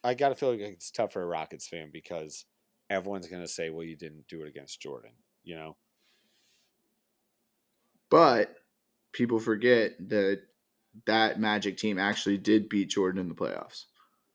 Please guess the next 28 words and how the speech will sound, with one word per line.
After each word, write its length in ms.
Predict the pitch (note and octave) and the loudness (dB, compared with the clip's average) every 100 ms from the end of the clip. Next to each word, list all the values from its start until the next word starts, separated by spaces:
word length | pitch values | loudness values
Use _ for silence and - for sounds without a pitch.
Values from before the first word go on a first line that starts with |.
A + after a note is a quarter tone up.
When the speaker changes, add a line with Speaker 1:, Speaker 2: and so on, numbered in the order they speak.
| _ _ _ _ _ _ F#2 | _ _ _ _ _ _ -6
Speaker 1:
They 140 | A2+ | -4
did. 120 | G#2 A2+ | 2 4
Speaker 2:
Um, 280 | E2 D2+ | 4 0
Speaker 1:
Forty-five 540 | D2 B2 B2 C3+ B2 G#2 | 0 2 4 6 8 6
Jordan. 300 | F#2 D#2+ D2 _ _ _ _ _ _ _ _ _ _ _ _ _ _ _ - | 0 -8 -10 _ _ _ _ _ _ _ _ _ _ _ _ _ _ _ 2
Speaker 2:
Forty-five 460 | A#2+ C#3 D3 A#2+ | 6 6 6 6
Jordan. 400 | G#2+ F#2 D2+ - - | 4 0 0 -6 4
Well, 280 | A#2+ C#3+ A#2+ - | 12 12 12 4
you 80 | A#2+ | 6
know, 180 | C#3 | 8
he 460 | B2+ C#3 C#3+ C3+ G2 - - _ | 8 8 6 4 0 -10 -20 _
Speaker 1:
I 60 | G#2 | -4
just 260 | A#2 - - | -4 0 6
Speaker 2:
didn't 180 | C3 | 6
he 160 | E3 D#3 | 8 8
actually, 480 | C#3 C#3 C3+ B2 A#2+ | 8 6 6 6 8
like, 260 | A#2 G2+ - _ _ _ | 6 4 -2 _ _ _
go 220 | - A2+ A#2 | 6 10 10
up 180 | A#2 | 8
and 160 | A#2+ G#2 | 4 2
change 280 | - G2 G2+ | 0 0 0
his 120 | G2+ | -2
jersey 460 | - F#2+ G2 G2+ G2 | 2 2 2 2 0
during 300 | - F#2 F2+ | 0 0 0
the 60 | |
playoffs 420 | E2 F#2+ F2+ F#2 | -2 0 2 0
that 180 | G2 G2 | 0 0
year? 320 | G#2+ G#2+ A2 | 2 2 0